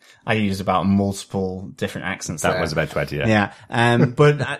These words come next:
Speaker 1: Peggy a little more sort of shy, but Bette coming in and saying, "No, we are both coming down.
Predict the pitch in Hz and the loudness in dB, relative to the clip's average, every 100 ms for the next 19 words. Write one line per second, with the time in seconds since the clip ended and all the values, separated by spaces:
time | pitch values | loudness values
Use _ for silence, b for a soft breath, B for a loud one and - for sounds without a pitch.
0 | - 180 190 214 180 208 247 233 214 202 | -2 0 2 2 4 4 4 4 4 4
1 | 190 180 160 - 165 160 143 - 160 147 | 6 4 2 0 2 2 2 0 2 6
2 | 139 135 135 139 139 135 - - - _ | 6 4 0 0 -2 -4 -10 -12 -12 _
3 | - 135 127 123 120 120 113 117 110 139 | 0 2 4 2 0 -2 0 2 2 2
4 | 151 156 127 123 113 147 151 151 147 123 | 2 4 4 6 4 4 2 2 0 0
5 | 117 117 107 95 | 0 0 -2 -6